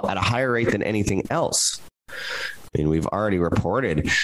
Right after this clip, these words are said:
on the past, um, trends that came out of places like Taiwan.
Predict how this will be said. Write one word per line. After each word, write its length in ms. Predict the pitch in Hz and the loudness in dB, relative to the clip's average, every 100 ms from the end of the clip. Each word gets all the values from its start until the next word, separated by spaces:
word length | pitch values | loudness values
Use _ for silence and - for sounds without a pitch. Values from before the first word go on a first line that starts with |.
| - - | -2 -2
on 200 | 87 85 | 0 2
the 60 | |
past, 540 | 85 98 90 90 - - | 2 0 -2 -2 -2 -2
um, 220 | 82 85 | 0 0
trends 800 | - 95 113 85 87 - - - - | 2 0 2 2 2 -2 -6 -8 -2
that 320 | 87 76 - | -2 0 0
came 220 | 117 98 | 0 0
out 60 | 87 | 0
of 60 | |
places 460 | 87 92 85 85 73 | 0 0 2 2 2
like 180 | 82 78 | 0 0
Taiwan. 560 | 98 87 120 135 107 | 0 2 2 2 0